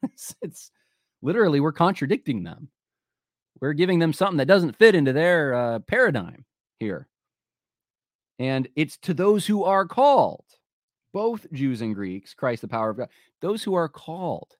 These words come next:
will hear the message. Those who are called. Where do you focus on,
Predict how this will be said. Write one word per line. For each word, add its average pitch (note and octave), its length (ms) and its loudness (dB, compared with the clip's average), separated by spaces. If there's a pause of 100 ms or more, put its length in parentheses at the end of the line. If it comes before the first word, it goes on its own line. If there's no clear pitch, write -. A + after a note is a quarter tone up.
(420)
will A#2 100 -8
hear F#2 500 -6 (200)
the G2 80 -8
message. - 640 -10 (580)
Those D#3+ 220 -12
who D#3 120 -6
are D3 120 -4
called. C#3+ 400 -10 (2000)
Where D#3 260 2
do A3+ 80 -2
you G#3+ 100 -2
focus D3+ 400 0
on, A2 380 -2